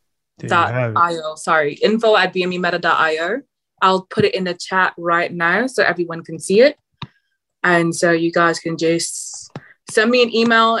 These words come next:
Speaker 2: If it's an earner and it's someone in the family and you say that you're an earner, my assistant, Stephanie, will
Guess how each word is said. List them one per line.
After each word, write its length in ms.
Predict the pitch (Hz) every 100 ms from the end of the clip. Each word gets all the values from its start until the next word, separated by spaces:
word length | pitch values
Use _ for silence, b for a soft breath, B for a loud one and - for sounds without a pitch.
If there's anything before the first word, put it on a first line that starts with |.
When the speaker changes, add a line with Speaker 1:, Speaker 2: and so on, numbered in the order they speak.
| -
Speaker 2:
If 220 | 202 202
it's 160 | 196
an 100 | 190 180
earner 440 | 214 220 220 214 214
and 100 | 196
it's 120 | 196
someone 200 | 202 196
in 80 | 196
the 60 | 180
family 400 | - 196 208 196
and 140 | 185
you 60 | 190
say 220 | - 202
that 160 | 202 190
you're 100 | 190
an 80 | -
earner, 400 | 190 190 190 190 - _ _ -
my 160 | 190
assistant, 560 | 196 190 196 190 202 196
Stephanie, 460 | 196 185 202 196
will 420 | 190 180 175 170